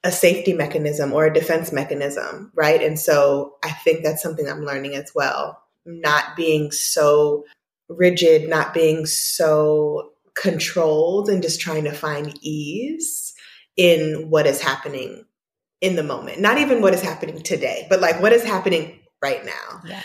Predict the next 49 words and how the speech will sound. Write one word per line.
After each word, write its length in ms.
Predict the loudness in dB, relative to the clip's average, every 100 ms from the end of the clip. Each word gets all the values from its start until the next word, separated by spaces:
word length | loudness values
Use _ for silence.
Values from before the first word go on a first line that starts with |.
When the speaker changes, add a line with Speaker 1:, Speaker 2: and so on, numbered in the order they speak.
| -4
Speaker 1:
So 180 | 0 4
getting 320 | 6 4 2
back 320 | 0 0 -4 -2
to, 280 | 0 0 0
to 160 | 0
that 360 | 0 0 -2 -2
and, 260 | -4 -4 -6
and 220 | -6 -4
being 160 | -6
like, 160 | -6 -12
"Okay, 480 | -8 -2 0 -2 -2
well, 100 | -2
this 240 | 2 0
is 120 | 2 -2
what's 100 | 0
happening 460 | 0 0 -2 0
right 260 | 2 0 0
now. 280 | -2 -2 -2 -2
What 180 | 0 0 -2
Speaker 2:
Mm-hmm. 100 | 0
Speaker 1:
can 280 | 2 2 0
I 80 | -2
do 200 | -2 -4
about 340 | -6 -6 -4
it? 160 | -6 -8 -16 -18 0
And 320 | 2 2 2
what 180 | 2 2
can't 320 | 0 2 2
I 120 | 2 2
do 140 | 0
about 320 | -2 -4 -4
it?" 100 | -8 -16 -6
Because 260 | 0 2 6
we 120 | 6
don't 140 | 6
Speaker 2:
Mm-hmm. 80 | 4
Speaker 1:
often 400 | 4 4 4 6
look 120 | 6
at 140 | 4 4
that 280 | 2 2 2
side 260 | 2 4
of 100 | 2
things 240 | 2 -2 -2
either. 320 | -4 -2 -4 -2
Like, 360 | -4 -4 -16 _
what's 240 | 2 4
done 240 | 4 4
is 160 | 2 2
done. 360 | 0 0 -4